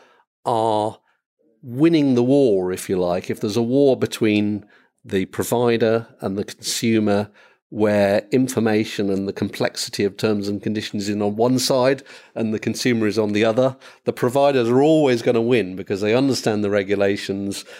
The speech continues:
and they understand the conditions under which they can offer these products.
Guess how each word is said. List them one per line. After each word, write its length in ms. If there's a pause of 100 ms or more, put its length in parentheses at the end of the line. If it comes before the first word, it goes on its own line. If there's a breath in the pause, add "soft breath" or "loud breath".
(120 loud breath)
and 200
they 120
understand 440
the 80
conditions 560
under 200
which 240
they 120
can 160
offer 220
these 220
products. 480